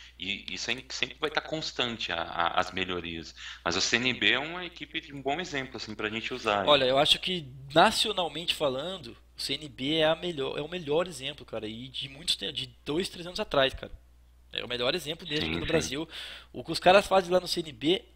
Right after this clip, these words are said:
Speaker 2: é muito bacana. E isso aí, galera, é muito importante pra uma equipe hoje. Aí você fala, "Pô, Falha, mas por que que eu vou fazer um site aqui do meu campeão, do, do meu time? Pô, a gente não, não tem ninguém ainda." Cara, vocês tão começando, mas se a ideia é crescer, que já vá pensando nas coisas desde o começo, cara.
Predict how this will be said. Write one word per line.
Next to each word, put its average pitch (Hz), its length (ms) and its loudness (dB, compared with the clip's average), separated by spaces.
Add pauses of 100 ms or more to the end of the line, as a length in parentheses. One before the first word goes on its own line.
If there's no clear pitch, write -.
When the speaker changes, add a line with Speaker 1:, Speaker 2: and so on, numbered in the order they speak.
(140)
Speaker 2:
é 165 180 6
muito 185 340 -8
bacana. 185 460 -2 (1400)
E 151 640 4
isso 233 320 4
aí, 202 160 4
galera, 151 320 8
é - 120 2
muito 185 320 -6
importante - 360 -2
pra 185 80 -10
uma 190 60 -4
equipe 165 340 -6
hoje. 131 120 -2
Aí 160 40 -4
você 226 100 -2
fala, 240 160 6
"Pô, 285 240 6
Falha, 233 240 8
mas 208 140 -2
por 214 100 -10
que - 80 -2
que - 80 -8
eu 359 60 -2
vou 359 60 -2
fazer 302 260 -2
um 269 80 -4
site 254 340 2
aqui 233 260 -4
do 226 120 -8
meu 226 180 -4
campeão, 190 320 -4
do, 170 140 -8
do 170 120 -10
meu 185 140 -2
time? 202 340 0
Pô, 170 100 -6
a - 20 -6
gente - 180 -8
não, 220 220 -18
não 160 140 -18
tem 214 180 -2
ninguém 180 180 -4
ainda." 180 240 -2 (240)
Cara, 262 200 8
vocês - 100 -6
tão 220 100 -6
começando, 247 560 -2
mas 147 140 -2
se - 140 4
a 269 60 8
ideia 202 380 8
é 175 60 6
crescer, 190 520 -2 (560)
que - 120 -6
já 269 160 8
vá 214 240 10
pensando 240 380 -6
nas 240 120 -4
coisas 220 180 -6
desde 196 160 -6
o - 40 -16
começo, 262 400 -2
cara. - 200 -6